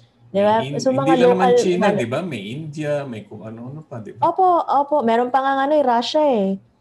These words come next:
Speaker 2: Oh.
Speaker 1: Eh, mga, lahat po,
Speaker 2: <laughs>
Speaker 1: ano yan?
Speaker 2: Oh, matibay
Speaker 1: Ano po
Speaker 2: siguro
Speaker 1: yan?
Speaker 2: yun.
Speaker 1: Opo, mga nasa fifty to sixty,
Speaker 2: Oh, ang
Speaker 1: ano
Speaker 2: dami
Speaker 1: yan,
Speaker 2: naman
Speaker 1: eh, yung,
Speaker 2: pala, eh.
Speaker 1: yung
Speaker 2: Ang
Speaker 1: mga
Speaker 2: dami pag-
Speaker 1: manufacturers.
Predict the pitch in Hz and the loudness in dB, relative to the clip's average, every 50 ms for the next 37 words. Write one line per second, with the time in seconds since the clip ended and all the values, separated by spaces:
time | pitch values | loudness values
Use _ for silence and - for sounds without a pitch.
0 | _ _ _ - 131 127 - 277 330 359 370 370 349 - 349 349 392 392 - - | _ _ _ -8 -6 -2 0 2 2 4 2 2 2 2 2 2 2 0 0 0
1 | 370 349 349 339 294 - - - 269 302 320 320 320 320 330 330 320 302 285 285 | 2 4 4 4 2 2 0 0 0 0 2 2 2 2 2 2 2 2 0 -2
2 | - - _ _ - - 185 - - 180 160 147 135 147 147 - 190 - 190 208 | -6 -14 _ _ -10 -8 -6 -4 -2 -2 -2 -2 0 0 0 0 0 0 2 2
3 | 196 190 - - - - - - - - - - - _ - - _ _ - - | 2 2 4 2 0 0 -4 -10 -14 -16 -20 -20 -20 _ -20 -20 _ _ -20 -20
4 | - - - 269 269 320 320 311 320 320 311 302 294 294 302 330 302 294 - 285 | -8 -4 -2 -2 0 0 0 2 2 2 2 2 0 0 0 0 0 0 0 -2
5 | 285 - - - 285 277 285 294 302 294 - - 262 262 - 269 262 - - - | -2 -2 -4 -4 -2 0 2 0 0 -2 -2 -2 -2 0 -2 -2 -4 -6 -8 -8
6 | 262 254 247 247 240 240 247 240 - 233 226 220 220 226 240 254 240 220 202 202 | -6 -4 -2 -2 0 2 2 2 4 4 4 4 2 2 2 0 0 0 0 0
7 | 185 185 208 226 220 208 - 208 208 214 214 220 226 214 240 220 214 214 208 208 | 0 0 0 0 0 -2 -4 -8 -8 -8 -4 -2 0 0 0 2 2 2 2 2
8 | 208 220 220 226 208 190 196 - 202 185 190 190 | 2 2 2 0 0 0 0 0 0 0 0 -2